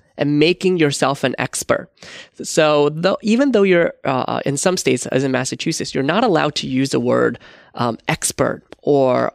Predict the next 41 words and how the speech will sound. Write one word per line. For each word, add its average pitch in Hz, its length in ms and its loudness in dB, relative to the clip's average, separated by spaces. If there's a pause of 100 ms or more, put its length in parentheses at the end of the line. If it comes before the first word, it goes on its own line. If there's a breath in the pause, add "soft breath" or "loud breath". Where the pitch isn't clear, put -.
"I 131 80 -4
specialize 127 920 0
in." 127 240 0
Apparently 151 400 -2
that, 127 200 -2
you 151 60 4
know, 131 80 0
that, - 220 -2
that 139 140 0
runs 170 180 2
afoul 143 520 0
of 131 200 0
the, 127 320 -2
um, - 400 -6
uh, - 240 -4
ethics - 340 -2
rules. - 300 -8 (340 loud breath)
And 143 160 0
that 160 100 4
applies 170 300 0
to - 80 -2
a 147 80 2
lot 139 120 0
of 139 60 -4
other 131 200 -4
states - 320 -2
too. 135 260 2 (760 soft breath)
Um, 143 460 -4
you 190 160 2
want 208 280 0
to 233 40 0
convey 160 480 2
that 139 220 0
same 208 400 2
sense - 580 -2 (400 loud breath)
through 170 220 2
your 151 180 4
writing. 143 400 0 (480 loud breath)
So, 160 420 2
for 180 160 2
example, 175 640 2